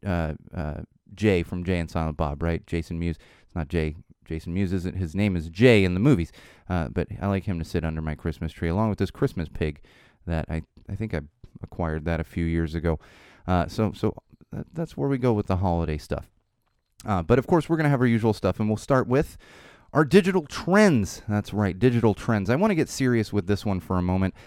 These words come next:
I get so, and I talk about them so often, uh, the, the TikTok challenges, and this is something that's been bread and butter for,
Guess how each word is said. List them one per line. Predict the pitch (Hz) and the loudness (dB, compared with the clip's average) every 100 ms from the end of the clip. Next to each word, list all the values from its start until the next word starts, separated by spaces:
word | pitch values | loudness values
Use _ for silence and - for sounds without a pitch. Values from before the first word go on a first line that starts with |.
| - - | -18 -4
I | 123 | 0
get | 151 | 0
so, | - 170 - | 0 -2 2
and | 123 | 2
I | |
talk | 117 - 175 | 2 0 -2
about | 127 117 - | 2 0 0
them | 90 | -2
so | - 117 107 | 0 2 2
often, | 90 87 - 85 78 - - - _ - | 0 -2 -2 -4 -4 -8 -20 -20 _ -2
uh, | 90 78 | 0 0
the, | 65 101 92 87 - _ - | 0 -2 -2 -4 -8 _ -2
the | 117 | -2
TikTok | - 156 - 127 104 | 0 -2 0 -2 -2
challenges, | - 110 95 90 87 | 0 2 2 2 0
and | 92 | 2
this | 107 117 | 0 0
is | 104 | 0
something | 113 107 | 0 2
that's | 98 85 | -2 0
been | 98 90 | 0 0
bread | 92 110 | 4 4
and | 107 92 | 4 2
butter | 98 98 90 | 2 2 -2
for, | - 92 87 | -2 0 0